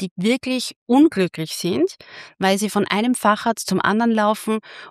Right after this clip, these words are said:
und jeder fokussiert sich auf seinen Teilbereich,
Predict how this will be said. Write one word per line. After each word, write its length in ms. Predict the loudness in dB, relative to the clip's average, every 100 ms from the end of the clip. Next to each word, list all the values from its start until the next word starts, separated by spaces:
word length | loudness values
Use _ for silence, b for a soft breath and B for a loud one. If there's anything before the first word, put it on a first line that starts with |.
| -4
und 200 | -2 -2
jeder 320 | 0 0 0
fokussiert 540 | 0 -2 -2 0 0
sich 220 | 0 -4
auf 100 | -4
seinen 600 | -2 0 4 4 4 2 -2 _ _ _
Teilbereich, 880 | -4 0 2 2 0 2 0 0 -4